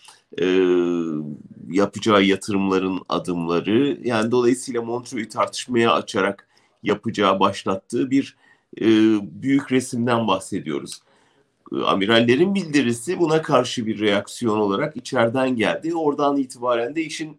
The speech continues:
iç boyutu gündeme geliyor. Tabii orada karışıklık başlıyor. Çünkü şunu biliyoruz, bu amirallerin bir kısmı daha önce Erdoğan'la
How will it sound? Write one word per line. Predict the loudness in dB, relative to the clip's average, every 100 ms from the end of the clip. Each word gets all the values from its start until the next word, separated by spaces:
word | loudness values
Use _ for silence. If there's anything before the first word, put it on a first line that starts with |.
| -16
iç | -12 -6 0
boyutu | 0 -2 -10 -20 _ _ _ _ -8
gündeme | -4 -2 -2
geliyor. | -2 -2 0 -2 -2
Tabii | -2 -2
orada | 2 2 2 0
karışıklık | 0 -2 -4 -12 -10 -4
başlıyor. | -4 -2 -4 -2
Çünkü | -4 -2 -2 -4 _ _
şunu | -8 -2 2
biliyoruz, | 4 6 6 4 2
bu | 2
amirallerin | 4 4 4 4 4 2
bir | -2
kısmı | -4 -10 -4 0 0 -2 _ _ _ _ _ -14 -4
daha | 0 4 2
önce | 2 0
Erdoğan'la | 2 2 0 0 2 0 -2 -4